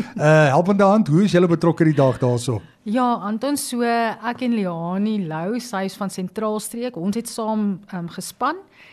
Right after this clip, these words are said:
Speaker 3: en ons het dan ook uitgereik na senior netwerk toe en met Susan gepraat en gesê, "Hoorie, maar ons vat hulle hande en ons maak dan vir hulle die ontbyt vreeslik lekker."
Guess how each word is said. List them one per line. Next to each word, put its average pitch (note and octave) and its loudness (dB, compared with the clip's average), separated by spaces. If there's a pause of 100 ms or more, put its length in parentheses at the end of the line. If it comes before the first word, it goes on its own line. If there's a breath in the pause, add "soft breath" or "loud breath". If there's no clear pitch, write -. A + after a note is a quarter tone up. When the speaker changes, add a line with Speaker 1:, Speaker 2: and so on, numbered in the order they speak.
(160 soft breath)
Speaker 3:
en F#3+ -6
ons G#3+ -2
het A3 -4
dan F#3+ -4
ook G#3 -2
uitgereik F#3+ -4
na F#3+ 0
senior G3+ 0
netwerk E3+ -4
toe C#4+ -2
en G#3 4
met F3+ 0
Susan A3 -2
gepraat G#3+ -6
en G#3 -4
gesê, G#3 -8
"Hoorie, G3 -4
maar F#3+ -6
ons G#3 -2
vat G#3 -2
hulle G3 0
hande F#3 2 (400 loud breath)
en F#3 2
ons F3+ 2
maak F3 4
dan F#3+ 2
vir - -2
hulle E3+ 2
die F#3 2
ontbyt F3 4
vreeslik G3 0
lekker." F3 -2